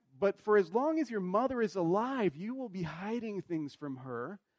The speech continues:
because you know that, it, that even though it seems like she's given up, she hasn't. She's waiting,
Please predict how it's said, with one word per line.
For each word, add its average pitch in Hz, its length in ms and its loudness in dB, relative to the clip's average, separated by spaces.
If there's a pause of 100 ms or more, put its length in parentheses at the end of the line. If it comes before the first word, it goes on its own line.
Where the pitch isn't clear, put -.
(280)
because 196 300 -4
you 208 160 -4
know 226 320 4
that, 180 160 2
it, 180 140 -4
that 196 100 4
even 262 160 0
though 302 100 4
it 226 120 -6
seems 285 640 2
like 165 300 4
she's 180 280 -8
given 175 320 0
up, 214 240 -4
she 147 280 -10 (140)
hasn't. 143 360 -12
She's 151 240 -10 (320)
waiting, 139 420 0